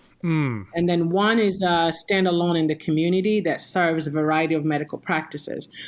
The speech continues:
Speaker 2: So over time, as I was forming these partnerships with medical providers, they saw a stronger, um, like, strength in our pharmacy being specifically in their practice. So those two are really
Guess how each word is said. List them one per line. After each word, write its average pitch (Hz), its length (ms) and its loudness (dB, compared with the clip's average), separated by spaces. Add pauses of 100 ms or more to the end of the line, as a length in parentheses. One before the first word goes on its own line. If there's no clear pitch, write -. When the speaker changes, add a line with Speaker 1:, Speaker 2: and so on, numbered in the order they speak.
Speaker 2:
So - 200 -4
over 277 260 2
time, 208 560 0
as 160 220 -2
I 180 140 0
was 196 240 0
forming 180 400 0
these 156 180 -2
partnerships 170 760 -4
with - 120 -2
medical 160 360 -2
providers, 214 720 0 (420)
they 175 260 0
saw 214 560 0
a 185 100 0
stronger, 190 1080 0 (420)
um, 151 840 0
like, 170 180 -2
strength 190 680 -2
in 160 240 0
our 165 220 2
pharmacy 165 640 0
being 156 680 0 (120)
specifically 156 800 -4
in 147 140 0
their 139 140 -2
practice. - 720 -6 (760)
So 160 80 -2
those 175 300 0
two 180 300 0
are 156 200 2
really 156 560 0